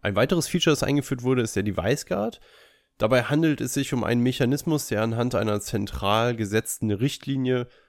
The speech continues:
bestimmten Applikationen zum Beispiel vertraut. Und nur diese vertrauten Applikationen dürfen auch auf einem Client, auf dem der Device Guard mit dieser speziellen Policy aktiviert ist, ausgeführt werden.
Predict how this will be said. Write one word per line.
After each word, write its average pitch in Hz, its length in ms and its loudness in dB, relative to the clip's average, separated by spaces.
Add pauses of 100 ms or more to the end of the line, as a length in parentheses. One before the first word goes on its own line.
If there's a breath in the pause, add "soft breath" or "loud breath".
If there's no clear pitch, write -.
(220 soft breath)
bestimmten 117 760 0
Applikationen 117 760 2
zum - 160 -6
Beispiel 80 300 -2
vertraut. - 640 -8 (1040 soft breath)
Und 123 140 4
nur 151 140 8
diese 143 280 0
vertrauten 127 640 0
Applikationen 127 920 -2
dürfen 117 320 0
auch 98 340 -2
auf - 240 -4
einem 101 460 -4
Client, 104 500 -2
auf - 140 -8
dem 107 160 -2
der 98 100 2
Device 92 500 -4
Guard 107 220 -2
mit 104 120 -6
dieser 98 200 0
speziellen 95 400 -4
Policy 101 400 -4
aktiviert 98 460 -6
ist, 107 200 -10 (320 soft breath)
ausgeführt - 580 -4
werden. 76 240 -10